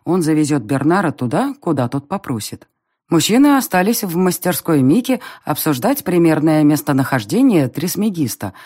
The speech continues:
поражаться его мгновенному исчезновению из лаборатории, где его хотели расстрелять сразу после того, как он разблокировал сознание Конора. Братство, стараясь быть ниже травы, тише воды, осталось слушать интересные,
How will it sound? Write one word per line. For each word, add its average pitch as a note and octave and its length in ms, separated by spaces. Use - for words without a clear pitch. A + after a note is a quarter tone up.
поражаться F3 560
его E3 280
мгновенному D3 840
исчезновению C#3 800
из C#3 240
лаборатории, E3 760
где G3 240
его F#3+ 160
хотели F3+ 380
расстрелять D#3+ 640
сразу F3 340
после D#3+ 280
того, G3+ 320
как F3+ 160
он F3+ 160
разблокировал D3+ 720
сознание G#3+ 640
Конора. A2+ 500
Братство, E3 500
стараясь A#3 480
быть A3 220
ниже F#3 440
травы, E3+ 440
тише D3 320
воды, D#3+ 360
осталось B3 520
слушать A#3 420
интересные, G3+ 760